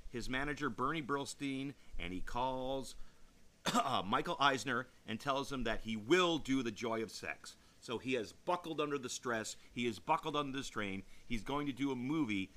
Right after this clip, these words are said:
that he knows he shouldn't do. Kathy Smith arrives at John's apartment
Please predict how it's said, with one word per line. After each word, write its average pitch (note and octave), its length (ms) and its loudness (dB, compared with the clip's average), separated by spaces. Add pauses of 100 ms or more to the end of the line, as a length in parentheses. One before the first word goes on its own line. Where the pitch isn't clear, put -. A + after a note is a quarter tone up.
that A2 140 0
he A#2+ 140 -2
knows B2+ 420 0
he A#2 100 -6
shouldn't G#2 380 -4
do. E2+ 140 -8 (840)
Kathy E3+ 500 2
Smith C#3+ 440 -2
arrives B2 560 4
at G#2+ 180 -2
John's A2+ 400 2
apartment F#2 680 -4